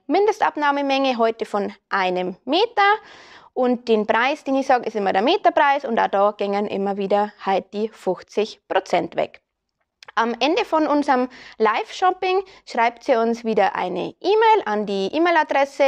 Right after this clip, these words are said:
info at next punkt de und in diese E-Mail schreibt ihr uns bitte euren Vor- und Nachname, euren Instagram-Name, dann einfach eine Auflistung von den Sachen, die ihr gerne bestellen wollt,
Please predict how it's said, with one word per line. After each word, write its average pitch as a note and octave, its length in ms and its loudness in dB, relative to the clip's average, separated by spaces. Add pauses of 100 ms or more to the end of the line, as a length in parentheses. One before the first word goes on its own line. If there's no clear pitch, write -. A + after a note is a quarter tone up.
(140)
info C4+ 560 2
at G3 320 -2 (140)
next - 480 -2
punkt G4 420 -2 (200)
de D#4+ 420 0 (640)
und B3+ 320 0
in B3 180 2
diese A3+ 180 0
E-Mail F4 400 4
schreibt A3+ 460 -2
ihr A#3 120 2
uns A#3 240 -2
bitte A3+ 400 -4
euren F#3+ 360 -4
Vor- G3+ 440 2
und F#3+ 300 -8
Nachname, E4 680 2
euren G3 240 -2
Instagram-Name, A3+ 1000 0 (400)
dann G#3+ 200 0
einfach G#3 280 -2
eine F#3+ 360 0
Auflistung A#3 720 2
von G#3 260 0
den F#3+ 280 0
Sachen, A3 380 -4
die G#3+ 220 -6
ihr G3 140 -2
gerne F#3+ 320 -2
bestellen F#4 500 0
wollt, D#4+ 400 2